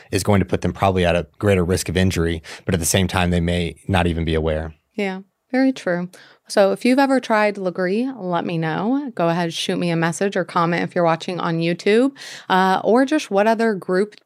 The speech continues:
Speaker 2: fitness types classes. I really enjoy going to yoga and I wanna get consistent with going to a class. And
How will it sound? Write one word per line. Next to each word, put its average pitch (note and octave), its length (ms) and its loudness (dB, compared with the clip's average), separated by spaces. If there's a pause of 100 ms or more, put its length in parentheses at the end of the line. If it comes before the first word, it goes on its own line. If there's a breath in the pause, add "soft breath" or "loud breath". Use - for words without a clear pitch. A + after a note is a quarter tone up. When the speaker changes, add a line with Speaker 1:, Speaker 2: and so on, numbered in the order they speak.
(180)
Speaker 2:
fitness F#3 380 -2
types F3 340 -2
classes. F3 640 0 (100)
I F#3+ 120 0
really A3 300 2
enjoy F3+ 340 2
going F3+ 240 2
to F3 80 0
yoga E3+ 320 2
and F3+ 160 0
I D#3+ 80 0
wanna E3 260 0
get F3 160 -2
consistent F3 580 -2
with E3+ 140 -4
going E3+ 300 0
to E3+ 140 -2
a D#3+ 60 0
class. F#3 520 0 (320 loud breath)
And F3+ 100 0